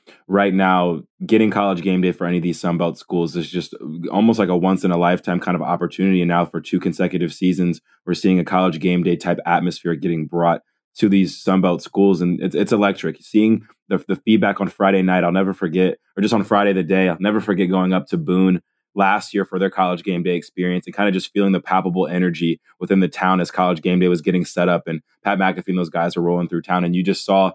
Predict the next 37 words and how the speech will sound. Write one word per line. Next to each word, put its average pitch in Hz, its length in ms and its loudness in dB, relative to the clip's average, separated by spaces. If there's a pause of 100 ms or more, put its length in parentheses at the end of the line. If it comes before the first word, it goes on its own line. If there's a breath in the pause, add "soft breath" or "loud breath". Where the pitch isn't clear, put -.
(280 soft breath)
J 98 160 2
M 98 140 2
U 98 160 4
answer 92 320 -2
the 90 100 -4
call. 95 320 2
And 92 80 0
as 90 100 -4
soon 104 240 0
as 95 160 0 (280)
there 98 100 4
was 101 140 2
crews 113 400 2
there 104 140 4
and 95 100 0
as - 80 -6
soon 104 120 -2
as 92 120 0
E 98 120 2
S 98 80 0
P - 200 -4
N 98 100 2
made 98 160 2
their 95 140 0
presence 95 480 -2 (360)
felt 101 280 0
there, 95 200 4
J 98 180 2
M 101 180 4
U 101 160 6
answered 98 300 2
with 95 120 0
their 92 160 0
own 92 180 0
presence 92 380 0
from 92 160 -4
Friday 98 460 2